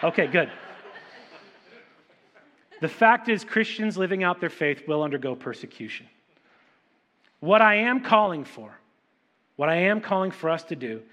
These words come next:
is to sit up and pay attention, because our teenagers are in a fight that many of us ignore or aren't even aware of. The middle school and high school campus is a spiritual battlefield. Our kids are being spiritually attacked through temptation,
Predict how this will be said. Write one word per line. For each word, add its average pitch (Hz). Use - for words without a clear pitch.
is 143
to 147
sit 175
up 175
and 139
pay 147
attention, 131
because 170
our 151
teenagers 196
are 156
in 147
a 131
fight 170
that 165
many 185
of 185
us 180
ignore 151
or 160
aren't 196
even 180
aware 143
of. 101
The 156
middle 208
school 226
and 196
high 196
school 180
campus 175
is 151
a 147
spiritual 156
battlefield. 131
Our 156
kids 196
are 196
being 151
spiritually 185
attacked 185
through 139
temptation, -